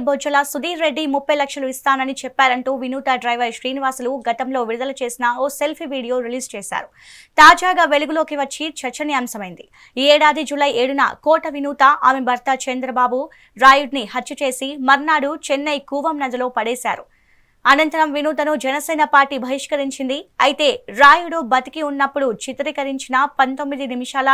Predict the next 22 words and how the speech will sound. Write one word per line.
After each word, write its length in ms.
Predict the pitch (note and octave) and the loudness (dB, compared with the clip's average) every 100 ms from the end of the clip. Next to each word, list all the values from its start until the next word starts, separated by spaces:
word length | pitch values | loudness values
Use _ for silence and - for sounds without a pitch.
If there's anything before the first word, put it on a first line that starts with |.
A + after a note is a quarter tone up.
| C4 | 2
నలభై 240 | A#3+ B3+ B3+ | -2 -4 -6
రెండు 160 | B3 A#3+ | -6 -8
సెకండ్ల 320 | A#3+ A#3 A#3+ A3+ | -8 -8 -8 -8
వీడియో 240 | A#3 A3+ B3+ - - - B3+ | -8 -4 -4 -6 -14 -12 -6
నిన్న 240 | C#4+ D#4 C#4+ | 2 4 6
బయటకు 360 | B3+ D4 F#4 F4+ D#4 | 4 4 -2 0 4
రావడం 320 | C#4 C#4+ C4+ | 4 2 -2
వెనుక 180 | C4 C4 C4+ C#4 C#4 | -4 0 2 2 4
కారణాలు 480 | C4 C4+ C#4+ C4 C4 A3+ | 4 4 2 0 0 0
ఏంటన్న 320 | C4+ C#4+ C4+ C4 - | -4 -4 -6 -6 -6
చర్చ 180 | A#3 C4 B3 | -8 -6 -8
జరుగుతోంది. 460 | G#3+ F#3+ F3+ E3 - - - _ C4 | -8 -12 -14 -14 -16 -20 -20 _ -6
ఇక 80 | C4 C4 - _ _ - | 4 4 4 _ _ -6
ఇదే 220 | C4 D4+ G4 E4+ | -2 0 0 -4
విషయంపై 440 | - D#4+ D#4 D4+ E4 F4 | -2 -2 2 2 0 2
కోట 200 | D#4+ E4+ E4+ | 4 4 2
వినూత 320 | D#4+ D4+ C#4+ D4 D4 | -2 -2 2 2 2
సంచలన 380 | C#4 C4+ C#4+ C4+ A#3 | -4 -4 -6 -6 -4
వీడియో 240 | C4+ C#4 B3+ | -6 -4 -4
విడుదల 260 | A#3 C4 B3+ | -2 -4 -4
చేశారు. 360 | C4 C4 A#3+ D4+ - G3+ G3+ | -6 0 0 0 -6 -2 6
డ్రైవర్ 400 | D4 D#4 D#4+ | 6 6 0